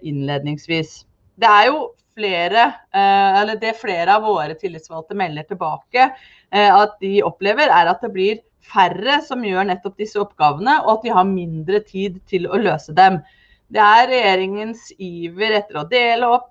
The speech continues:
fragmentere, flytte, forminske, men samtidig sentralisere, eh, alt i veldig stor grad under denne avbyråkratiserings- og effektiviseringsreformparaplyen, som vi jo velger å kalle for ostehøvelkutt.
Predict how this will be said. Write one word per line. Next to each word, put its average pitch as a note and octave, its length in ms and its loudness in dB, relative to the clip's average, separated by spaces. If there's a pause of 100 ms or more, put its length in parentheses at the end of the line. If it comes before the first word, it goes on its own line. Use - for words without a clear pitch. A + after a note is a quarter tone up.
(240)
fragmentere, G#3 880 -2
flytte, A#3+ 500 -6
forminske, G#3+ 760 -4
men C4+ 120 -4
samtidig C4 640 -4
sentralisere, A#3+ 1040 0 (420)
eh, G#3+ 260 2
alt A3+ 320 2 (400)
i G#3+ 160 -8
veldig A3 300 2
stor A3 260 -4
grad G3+ 380 2
under F#3+ 400 -4
denne F#3 680 2 (100)
avbyråkratiserings- F3 1200 -2
og F3 80 -10
effektiviseringsreformparaplyen, F#3 2250 -4
som G#3 180 -10
vi F#3 200 -2
jo G3 240 -4 (280)
velger F#3+ 400 0
å F#3+ 80 0
kalle F3 360 0
for F3 260 -2 (300)
ostehøvelkutt. G3 1160 -4